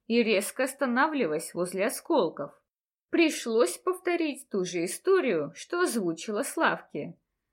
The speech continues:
Стефан хмуро выслушал, поднял руку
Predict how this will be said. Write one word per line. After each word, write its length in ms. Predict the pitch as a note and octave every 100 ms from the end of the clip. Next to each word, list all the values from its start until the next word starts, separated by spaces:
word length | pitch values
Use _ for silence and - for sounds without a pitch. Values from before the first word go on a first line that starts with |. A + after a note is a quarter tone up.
| _
Стефан 640 | - - - F#3 G#3+ D4 C#4
хмуро 480 | - D4 D4 B3+ A3
выслушал, 880 | E4 F4+ B3+ G#3 - F3 C#3+ - _ _ -
поднял 460 | A#3 G3+ G#3 F#3+
руку 560 | G3+ D#4+ - D#3+ D3